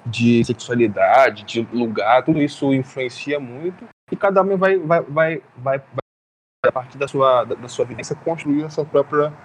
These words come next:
masculinidade que seja bom pra ele e pras pessoas em volta. Então a gente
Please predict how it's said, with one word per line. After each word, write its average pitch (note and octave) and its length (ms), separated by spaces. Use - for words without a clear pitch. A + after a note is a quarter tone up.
masculinidade E3 540
que - 100
seja F3 220
bom D3+ 240
pra D#3+ 180
ele D#3+ 440
e D#3+ 60
pras D#3 200
pessoas D3+ 400
em D3+ 40
volta. B2+ 360
Então A2 180
a A#2+ 40
gente C3 440